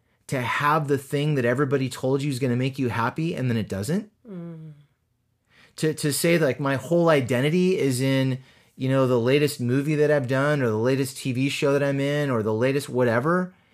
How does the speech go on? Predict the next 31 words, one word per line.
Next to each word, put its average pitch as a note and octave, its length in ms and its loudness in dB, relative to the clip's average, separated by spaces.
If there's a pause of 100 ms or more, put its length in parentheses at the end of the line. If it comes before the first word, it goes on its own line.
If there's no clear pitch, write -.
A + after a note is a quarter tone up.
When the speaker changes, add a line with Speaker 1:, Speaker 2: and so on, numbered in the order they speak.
(120)
Speaker 1:
and B2+ 140 -4
your B2+ 140 0
whole D3+ 200 2
identity C#3+ 480 2
is B2 100 2
in A2+ 180 0
that, B2+ 360 -2 (640)
well, C#3 100 -2
guess E3+ 260 2
what E3 120 0
happens? D#3 540 -4 (920)
It B2+ 120 -8
gets D#3+ 160 -2
forgotten. B2 600 0 (260)
I C3+ 80 -6
mean, D#3 120 2
just A#3 200 0
think B3 160 -2
to - 100 0
yourself C#3 320 0
right C#3+ 140 2
now, C3 140 -2
can E3 180 -4
anybody G#3 340 2
name C#3+ 600 2 (400)
the B2 80 -2
best C#3+ 340 0
actor D3+ 420 2
and A#2+ 160 0
best C3+ 280 0
actress, C#3 680 -2